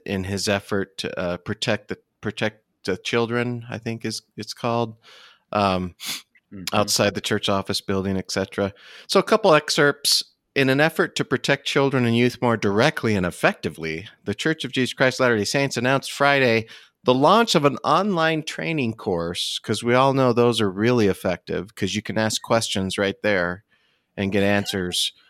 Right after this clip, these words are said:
Speaker 1: from a live person, "required for all adults who interact with children and youth in church assignments." Quote, "The training, which is initially being launched in North America with other areas to follow, is to be done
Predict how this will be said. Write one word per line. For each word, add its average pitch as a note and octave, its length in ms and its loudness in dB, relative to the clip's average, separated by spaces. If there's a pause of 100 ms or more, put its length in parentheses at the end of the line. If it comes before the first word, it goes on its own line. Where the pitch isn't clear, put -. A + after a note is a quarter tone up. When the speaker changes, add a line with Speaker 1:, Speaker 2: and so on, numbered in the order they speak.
(160)
Speaker 1:
from G#2 220 2
a F#2+ 40 4
live G2 380 2
person, F2+ 460 -4 (420)
"required E3 480 4
for D3+ 160 2
all C#3+ 240 4
adults C#3+ 460 4
who B2+ 160 2
interact B2+ 540 2
with G#2+ 120 -4
children D3+ 420 0
and G#2 200 2
youth A2+ 340 0
in F#2 160 -4
church - 320 -2
assignments." G#2+ 840 -2 (1000)
Quote, C#3 400 2
"The B2+ 100 2
training, C3+ 600 2
which A2+ 180 0
is B2 140 2
initially C#3 460 0
being A#2+ 260 2
launched A#2+ 340 2
in A2 120 0
North G#2+ 240 0
America G2+ 680 0
with G2 200 -4
other A2+ 200 0
areas G2 360 0
to F2 100 -8
follow, G#2 560 0
is - 220 -4
to C3 100 -2
be C3 120 -6
done D#3+ 420 0